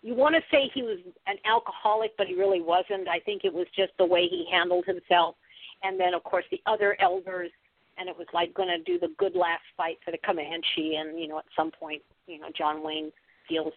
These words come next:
that they should go out with honor, and so he, he helps them backdoor. And I was just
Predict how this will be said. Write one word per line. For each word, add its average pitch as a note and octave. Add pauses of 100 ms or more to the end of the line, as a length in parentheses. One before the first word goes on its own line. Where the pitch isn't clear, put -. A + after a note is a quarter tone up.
that D#3+
they D#3+ (100)
should -
go D#3
out D#3
with - (100)
honor, D3+
and D3+
so D#3+
he, E3+ (120)
he D3+
helps - (100)
them D3+ (1120)
backdoor. D3+ (600)
And G#3+
I F#3+
was G#3
just G#3